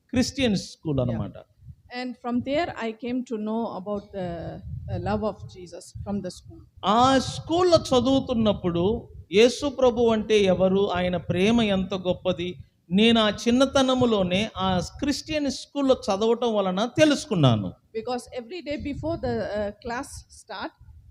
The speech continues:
Speaker 2: the first period used to be Bible period.
Speaker 1: ఓకే. మాకు ఉదయకాలము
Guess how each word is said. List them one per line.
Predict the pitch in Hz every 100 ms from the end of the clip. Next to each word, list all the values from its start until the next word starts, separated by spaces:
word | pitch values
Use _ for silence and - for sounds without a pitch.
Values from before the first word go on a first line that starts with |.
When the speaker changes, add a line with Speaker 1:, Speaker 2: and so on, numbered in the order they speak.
| 233
Speaker 2:
the | 240 339
first | 359 - -
period | 330 320 285 247 240
used | - 220
to | 208
be | 208 - _
Bible | 214 214 220 -
period. | 170 156 151 - _ -
Speaker 1:
ఓకే. | 131 - 113 107 _ _ -
మాకు | 185 233 247
ఉదయకాలము | 233 277 294 294 285 277 277 247 254 262 262